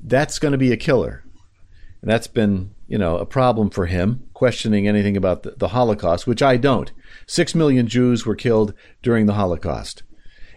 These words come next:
And if you question that, there's something wrong with you. Evidently, he has. On his video show last week, the sixty-five-year-old said he had been identifying as black because "I like to be on the winning team." This is what he said.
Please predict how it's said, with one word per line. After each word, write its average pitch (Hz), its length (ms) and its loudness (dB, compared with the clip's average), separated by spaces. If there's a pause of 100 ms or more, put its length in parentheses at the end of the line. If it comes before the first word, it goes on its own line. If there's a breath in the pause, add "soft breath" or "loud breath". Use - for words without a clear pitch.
And 117 100 0
if 117 80 -4
you 156 100 0
question 226 520 0
that, 110 220 2
there's 117 200 -2
something 135 300 0
wrong 139 260 0
with 92 160 -2
you. - 120 -10 (680)
Evidently, 123 420 2
he 113 180 0
has. 104 480 0 (1600 soft breath)
On 156 160 2
his 143 160 4
video 190 380 4
show 139 220 4
last 120 340 4
week, 131 180 4
the 123 80 -2
sixty-five-year-old 120 960 2
said 135 180 2
he 123 120 0
had 120 100 2
been 113 160 2
identifying 117 720 2
as 98 220 -4
black 110 760 2
because 120 560 0 (440 soft breath)
"I 135 80 2
like 139 220 4
to 151 100 -2
be 135 140 2
on 113 120 2
the 120 80 2
winning 110 380 2
team." 175 500 -2
This - 200 -12
is 90 100 -10
what 87 100 -4
he 98 60 -2
said. 101 380 -4